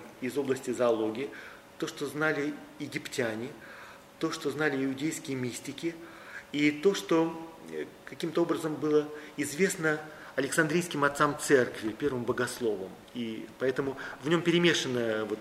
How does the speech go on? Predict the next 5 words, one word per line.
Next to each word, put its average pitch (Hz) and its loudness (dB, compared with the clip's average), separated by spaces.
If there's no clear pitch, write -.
зоология, 139 4
эллинская 135 4
зоология, 143 4
египетский 123 -8
эзотеризм, 135 -4